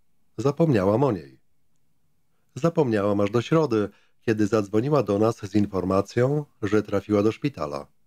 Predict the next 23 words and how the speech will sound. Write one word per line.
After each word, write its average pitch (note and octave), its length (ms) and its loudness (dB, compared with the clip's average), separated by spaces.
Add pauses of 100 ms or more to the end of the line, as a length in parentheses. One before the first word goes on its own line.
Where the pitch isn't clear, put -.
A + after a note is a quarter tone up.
(380)
Twierdziła, G2 720 0 (280)
że G#2 240 2
zostawiliśmy G#2 800 -2
kawałek A2+ 480 0
dziecka. B2+ 520 -6 (840)
Żeby G#2+ 240 2
usunąć A2 500 2
pozostałe G#2 540 0
części A2+ 440 -4
płodu, A2+ 540 2 (280)
musiała A2+ 440 2
poddać A2+ 500 0
się A2+ 180 0
łyżeczkowaniu, G#2 880 0 (400)
a G#2 240 2
z - 60 -14
powodu A2 380 0
poważnej G#2 440 2
infekcji B2+ 520 -2 (600)
podano A2+ 580 2
jej G2+ 340 2
dożylnie G2 500 -2
antybiotyki. G2 720 -6